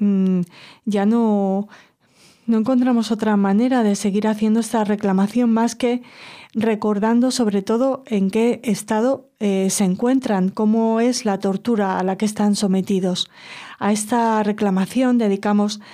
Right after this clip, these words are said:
la parte central de este repaso a las redes, que comienza con un post, eh, positivo, porque nos traslada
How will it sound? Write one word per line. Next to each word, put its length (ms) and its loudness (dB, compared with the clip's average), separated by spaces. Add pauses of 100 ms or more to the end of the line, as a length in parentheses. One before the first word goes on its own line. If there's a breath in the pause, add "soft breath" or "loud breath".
(180 loud breath)
la 260 -2
parte 380 -2
central 580 0 (360 loud breath)
de 160 0
este 460 0
repaso 600 0
a 80 0
las 160 0
redes, 460 0
que 120 -4
comienza 600 0 (500 loud breath)
con 240 0
un 180 2
post, 460 0
eh, 340 2
positivo, 680 -2 (400 loud breath)
porque 520 0
nos 220 2
traslada 720 0